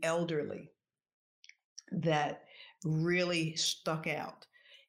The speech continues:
It was a, there was plenty of anecdotal stories about the elderly and how they went from being homebound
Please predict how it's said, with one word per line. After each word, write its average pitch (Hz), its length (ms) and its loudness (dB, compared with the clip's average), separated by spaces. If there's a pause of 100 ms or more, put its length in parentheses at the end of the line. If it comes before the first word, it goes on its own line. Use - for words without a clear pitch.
(100)
It 170 180 4
was 160 460 0
a, - 500 -4
there 160 140 -2
was 160 340 0 (1160)
plenty 208 420 2
of 175 180 0 (220)
anecdotal 175 480 -2
stories 160 540 -2
about 156 260 -4
the - 160 -6
elderly 160 460 -2
and 151 100 -4
how 151 260 -2
they 156 300 -4 (440)
went 165 360 2
from 165 300 -2
being 156 600 -2 (760)
homebound 151 1300 2